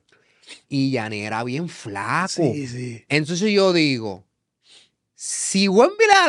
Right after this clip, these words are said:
Speaker 1: las pesas
Speaker 2: Y se pone
Speaker 1: y se
Speaker 2: no,
Speaker 1: pone
Speaker 2: no,
Speaker 1: flow
Speaker 2: no.
Speaker 1: Gianni.
Speaker 2: Hay que vetarlo. Hay que
Speaker 1: Cabrón,
Speaker 2: vetarlo.
Speaker 1: no, que la liga de, pues, solo él, más nadie,
Speaker 2: Dios.
Speaker 1: más nadie. Va a ser una liga de gente siete pies.
Speaker 2: Sí, sí, porque también está el de O K C, ese, el Holmgren ese que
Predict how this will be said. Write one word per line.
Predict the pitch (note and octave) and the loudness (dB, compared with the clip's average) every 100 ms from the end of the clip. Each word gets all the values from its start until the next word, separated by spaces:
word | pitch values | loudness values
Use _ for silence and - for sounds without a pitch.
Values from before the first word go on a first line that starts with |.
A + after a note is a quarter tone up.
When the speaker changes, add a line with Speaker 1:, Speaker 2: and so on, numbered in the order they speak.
| A#3 | 4
Speaker 1:
las | F#3 | 2
pesas | D#3 D#3 C3+ - A#2 E2+ | 0 2 2 -2 -4 -4
Speaker 2:
Y | B3+ F#3+ | -4 -4
se | G#3 | -4
pone | E3 A3+ C4+ B3+ | 0 2 4 6
Speaker 1:
y | C#4+ | 6
se | C4+ - D4 | 8 10 10
Speaker 2:
no, | G#3+ | 10
Speaker 1:
pone | B3+ D4+ F4 | 6 8 6
Speaker 2:
no, | F#4 | 6
Speaker 1:
flow | F#4 A4 | 6 6
Speaker 2:
no. | |
Speaker 1:
Gianni. | B3 C4 A#3 A#3 A3+ A3+ G#3+ F#3+ B2+ | 6 4 4 2 2 0 -2 -2 -4
Speaker 2:
Hay | D#3+ - | -10 -6
que | A#3 | 0
vetarlo. | A#3+ F3+ G#3 D4+ B3+ - _ _ _ _ | 0 0 -2 0 -2 -8 _ _ _ _
Hay | _ | _
que | G#3+ | 4
Speaker 1:
Cabrón, | D3 C3+ C#3 E3+ | 4 6 2 4
Speaker 2:
vetarlo. | D#3+ D3 | 4 4
Speaker 1:
no, | |
que | D3 | 4
la | A#3 C4 | 6 6
liga | G3 E3+ | 8 6
de, | E3 E3 E3 | 8 6 4
pues, | C#3+ C3+ | 2 0
solo | - B2+ E3+ D4+ F4 E4+ E4 | 2 4 10 12 12 12 10
él, | E4+ D4+ F3+ F3+ | 8 -2 -2 0
más | F3+ E3+ A#3+ | 2 2 4
nadie, | E4+ F4 E4+ E4 D#4 D4+ - _ _ _ _ | 8 8 8 8 6 6 -2 _ _ _ _
Speaker 2:
Dios. | F3+ D#3 D#3 | -18 -4 4
Speaker 1:
más | D3 A3 | 6 6
nadie. | D4 E4+ E4 D#4+ D4+ | 6 6 8 8 8
Va | A#3+ | 6
a | |
ser | G3 | 4
una | G#3+ | 4
liga | A3+ D#4+ | 4 6
de | D#4+ | 6
gente | A#3 A#3 C#4+ | 6 4 4
siete | E4+ F4 F4 | 6 4 4
pies. | C4 C4+ - - _ _ _ | 4 4 4 -4 _ _ _
Speaker 2:
Sí, | - D3 C#3 | -4 -2 -2
sí, | D3+ | 0
porque | E4 D#4 | 4 4
también | B3 A#3+ | 4 0
está | F4 | 0
el | F#4+ | 0
de | |
O | F4 | 2
K | D#4+ | 2
C, | A3 F4 | 6 6
ese, | D#4+ D#4 C#4 A#3+ | 6 6 8 6
el | A3 G#3 G3+ F#3+ C#3+ | 4 2 2 0 4
Holmgren | B3 F4 D#4 C#4+ | 4 6 4 4
ese | E4+ D#4+ | 4 2
que | C4 G#3+ | 2 0